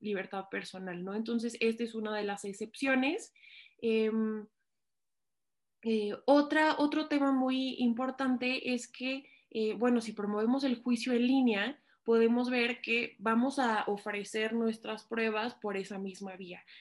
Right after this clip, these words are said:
Entonces, ¿qué es lo que sucede cuando se tratan, eh, eh, de pruebas, por ejemplo? Em, ¿pierden o no pierden valor probatorio al ser ofrecidas de una forma digital? Porque, pues, no están constatando,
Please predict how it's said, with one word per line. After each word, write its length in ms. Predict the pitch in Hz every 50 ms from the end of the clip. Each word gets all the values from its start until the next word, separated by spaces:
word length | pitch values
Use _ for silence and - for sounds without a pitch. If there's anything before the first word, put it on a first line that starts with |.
| - -
Entonces, 440 | 226 220 247 262 247 277 269 262 -
¿qué 320 | - 285 294 294 294 302 311
es 80 | 294
lo 160 | 285 285 294
que 140 | 294 285 285
sucede 480 | 285 285 269 - 285 269 254 254 262 254
cuando 280 | - 233 214 214 208
se 160 | 202 - 202 196
tratan, 480 | - - 226 220 220 226 233 240 240 - - - _ _
eh, 500 | - - 214 202 202 196 196 190 - - _ _ _ _ _
eh, 500 | - - 113 113 - 101 98 98 101 - - - _ _
de 180 | - - 226 226
pruebas, 640 | 233 - 233 247 240 240 220 208 220 269 277 - -
por 140 | - 214 196
ejemplo? 640 | 196 - - 214 220 220 220 208 202 220 285 - - _ - - - _ -
Em, 680 | 226 220 208 208 208 208 202 202 202 202 202 202 202 - - - _ _ _ _ -
¿pierden 500 | 247 247 254 254 254 254 254 277 285 285 -
o 100 | 220 220
no 180 | 220 226 220
pierden 360 | - 240 233 226 226 233 233
valor 320 | 220 208 202 202 202 208 208
probatorio 680 | 226 233 240 240 247 247 254 247 233 240 240 262 269 -
al 180 | - 208 196 196
ser 180 | - 214 202
ofrecidas 540 | 196 202 - 190 202 - 214 202 196 208 202
de 80 | 202 196
una 160 | 196 202 202
forma 280 | - 202 202 202 202 202
digital? 440 | 208 202 233 247 - 339 339 311
Porque, 240 | - 220 214 - 208
pues, 240 | - - 208 196 -
no 240 | 214 220 226 226 226
están 340 | 233 226 226 - 214 214 220
constatando, 1000 | 220 233 226 226 - - 208 202 - - - 226 226 226 226 226 208 208 214